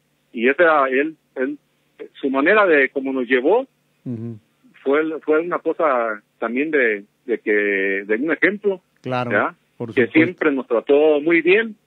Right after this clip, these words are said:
Speaker 1: y nos puso los mejores caballos.
Speaker 2: Ujú. Oye, ¿cuánto tiempo duraste ahí en, este, en Pátzcuaro? ¿Cuánt-, cuántas veces fue campeón? ¿Tres?
Speaker 1: Mira, Memo,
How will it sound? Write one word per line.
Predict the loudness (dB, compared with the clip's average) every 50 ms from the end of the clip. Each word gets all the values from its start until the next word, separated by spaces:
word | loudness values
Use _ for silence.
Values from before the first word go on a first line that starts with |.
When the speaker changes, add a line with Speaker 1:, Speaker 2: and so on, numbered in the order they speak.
| _
Speaker 1:
y | -12 -10 -8
nos | -8 -8 -10 -2
puso | 0 0 0 2 2 2 4 4 4 2 2 0 -2 -4 -6 _ _ _ _ _ _ _ _ -2
los | -2 0 0
mejores | 0 0 0 0 0 -2 -2
caballos. | -2 0 0 0 0 -2 -6 -10 _ _ _
Speaker 2:
Ujú. | -14 -12 -12 -12 -14 -14 -16 _ _ _ _ _ -4
Oye, | -2 0 0 0 -2 -2
¿cuánto | -2 -4 -2 -2 -4 -6 -4
tiempo | -6 -6 -6 -6 -6 -4
duraste | -4 -2 -2 -4 -4 -6 -6 -4 -2
ahí | -2 -2 -2 -2
en, | -4 -4 -4 -6
este, | -8 -8 -10 -14 _ -6 -6 -4 -4 -4 -6 -6 -8 -10 -12 -14 -12 -12 -12 -10
en | -12 -12 -12 -12 -12 -12 -12 -12 -12 -12 -14 -14 -8 _
Pátzcuaro? | -6 -6 -6 -6 -8 -8 -8 -8 -12 -16 _ _ _ _ _ _ _ _ _ _ _ _ _ _ _ _ _ _ _ _ _ _ _ _ _ _
¿Cuánt-, | 0 0 0 0 -6 -2
cuántas | 0 0 2 2 2 -2 0 2
veces | 2 2 4 2 0 -2 0
fue | 0 0 0 2
campeón? | 0 -2 -2 0 2 2 2 2 0 -2 -6 _ _ _ _ _ _ _
¿Tres? | 2 2 2 0 0 -4 -12 -20 _ _ _ _ _ _ _ _ _ _ _ _ _ _ _ _ _ _ _ _ _ _ _ _ _ _
Speaker 1:
Mira, | 0 2 2 2
Memo, | 2 0 0 -2 -2 -4